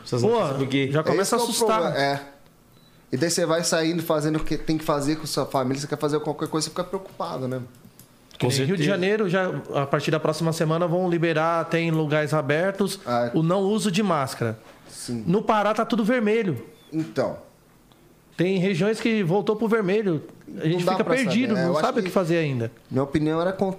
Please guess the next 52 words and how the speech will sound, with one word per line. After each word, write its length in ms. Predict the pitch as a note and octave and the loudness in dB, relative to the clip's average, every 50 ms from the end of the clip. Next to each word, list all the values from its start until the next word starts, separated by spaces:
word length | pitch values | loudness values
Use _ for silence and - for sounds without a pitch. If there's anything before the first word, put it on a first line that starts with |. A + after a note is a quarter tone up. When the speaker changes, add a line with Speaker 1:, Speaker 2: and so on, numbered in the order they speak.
| - - | -8 -4
Speaker 3:
continuar 320 | F#3 D#3+ D#3 - D#3 D#3 | -4 -2 0 0 0 0
um 60 | D#3 | 0
pouquinho 260 | D#3+ E3+ - - D#3+ D#3 | -2 -4 -2 0 0 0
mais 160 | D#3 D#3 E3 | 0 0 0
de 60 | G3 | 0
máscara. 340 | F#3+ D#3+ C3+ B2 - - B2+ | 0 0 0 0 0 -2 -2
Eu 40 | A#2+ | -2
sei 140 | - D3 | -2 -4
que, 180 | D3 - F3+ E3 | -6 -6 -10 -10
putz, 220 | - - - C#3+ | -8 -6 -6 -2
Speaker 2:
Pelo 140 | - D3+ D3+ | 0 0 2
menos 180 | D3+ D#3+ E3 - G3 | 2 2 2 2 0
a 40 | |
máscara. 480 | F#3 E3+ D#3 C#3 B2 - C#3+ C3 C3 B2 | 2 2 0 0 0 0 -2 0 0 0
Speaker 3:
A 80 | A2+ A#2+ | 0 0
máscara, 440 | A#2+ A2+ A2 A#2+ C3 - - A2+ - | 0 0 0 0 -2 -2 -6 -8 -4
pelo 200 | - A#2+ C3 D3 | -2 0 0 0
menos. 420 | G#3 G3 D3 A#2+ G#2+ G2+ - - B2+ | 0 0 0 0 -2 -4 0 2 2
A 60 | C3+ | 4
vacinação 520 | C#3+ D#3 D3+ - E3+ E3 E3 - F#3+ A3 | 4 2 2 2 2 2 2 0 0 0
tá, 120 | A3+ B3+ B3 | -2 -2 -4
tá, 480 | - G3 - - F#3 F#3 - - B2+ C3 | -4 -2 0 0 0 0 0 -2 0 2
eu 100 | D3+ D3+ | 2 2
acho 160 | E3 E3+ - - | 2 0 -4 -6
que 80 | - | -6
tá 140 | - - E3+ D3+ | -2 0 2 2
Speaker 2:
Tá 0 | |
Speaker 3:
indo 240 | F3+ G3 F#3+ D#3 D#3 | 2 2 4 2 2
Speaker 2:
andando. 140 | D3+ C#3 | 2 2
Speaker 3:
agora, 280 | B2+ C#3 D3 D3 C#3+ C#3 C#3+ | 2 2 2 2 2 2 0
é. 100 | D3+ D3 - - - - - - | 0 -4 -8 -16 -20 -20 -4 -2
Mas 180 | B2+ C3+ C3 | 0 0 2
a 80 | C3+ C3 | 2 2
máscara, 320 | C3 C3+ D3 D3 - D#3+ | 2 0 0 0 0 -2
acho 140 | D#3 D3 - | -2 -2 -4
que 80 | - D3 | -4 -2
de-, 160 | D#3 D#3 D#3 | -2 -2 0
mesmo 360 | C3+ C#3 C#3+ E3+ G3+ G3 A3+ | 0 0 0 0 0 -2 -4
que 140 | - - F3+ | -4 -6 -6
depois 340 | D#3 D#3+ E3 E3 F3 E3+ E3+ | -4 -4 -4 -2 -2 -4 -4
que 160 | - - E3+ | -6 -8 -6
diminuísse 360 | D#3+ E3 E3 E3 E3+ E3+ - | -2 0 0 0 0 -2 -4
quase 280 | - - F3 F3+ F3+ F3+ | -2 -2 0 0 0 -2
cem 100 | - F3 | -4 -2
por 200 | F3+ F3 D#3 C3 | -2 -2 -2 -2
cento, 340 | - - D#3+ F#3 F#3+ F#3 - | 0 0 0 -2 -2 -4 -10
ficar 200 | - - D#3+ D#3 | -4 -2 0 0
mais 160 | D#3 D#3 D#3+ | 2 0 0
uns 100 | E3 D#3+ | 0 0
seis 240 | - E3 D#3 C#3 B2 | 0 0 0 0 0
meses 320 | A#2+ B2+ C#3 D3+ C#3 C#3+ | 0 0 0 0 0 0
aí. 160 | C#3+ D3 D3 | -2 -2 -4